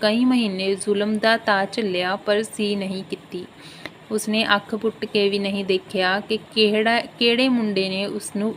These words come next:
ਉਸਦੇ ਪੱਥਰ ਮਾਰਿਆ। ਉਸਨੇ ਗਰਦਨ ਮਰੋੜ ਕੇ ਨਹੀਂ ਪੜ੍ਹਿਆ ਕਿ ਉਸਦੀ ਖੱਲ ਉੱਤੇ ਕੀ ਬੇਹੁਰਮਤੀ ਝਰੀਟੀ ਗਈ। ਜਦੋਂ ਲੋਕਾਂ ਨੇ ਉਸਨੂੰ ਸਰਕਸ ਤੋਂ ਭੱਜੀ ਜੋਕਰ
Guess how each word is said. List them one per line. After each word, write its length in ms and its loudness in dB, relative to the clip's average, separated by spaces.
ਉਸਦੇ 340 0
ਪੱਥਰ 440 -2
ਮਾਰਿਆ। 460 -4
ਉਸਨੇ 340 2
ਗਰਦਨ 480 2
ਮਰੋੜ 380 2
ਕੇ 180 -2
ਨਹੀਂ 300 0
ਪੜ੍ਹਿਆ 520 0
ਕਿ 100 2
ਉਸਦੀ 360 -2
ਖੱਲ 400 4
ਉੱਤੇ 420 0
ਕੀ 200 0
ਬੇਹੁਰਮਤੀ 1080 0
ਝਰੀਟੀ 600 -6
ਗਈ। 200 -4
ਜਦੋਂ 380 4
ਲੋਕਾਂ 440 2
ਨੇ 120 0
ਉਸਨੂੰ 420 -2
ਸਰਕਸ 520 -2
ਤੋਂ 160 -2
ਭੱਜੀ 400 0
ਜੋਕਰ 560 -2